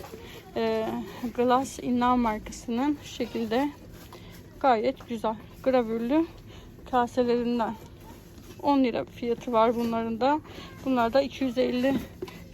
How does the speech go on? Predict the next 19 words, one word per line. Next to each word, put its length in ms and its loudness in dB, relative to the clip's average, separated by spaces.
iki 180 -4
yüz 120 2
elli 180 4
C 160 -10
C 200 -4
büyüklükte. 600 0
Hemen 340 2
şuraya 280 0
da 120 0
bakalım. 480 4
Burada 240 4
ise 300 0
bakın 320 0
şöyle 260 2
de 80 -4
göstereyim 540 2
sizlere. 520 0
Böyle 280 2
bir, 180 0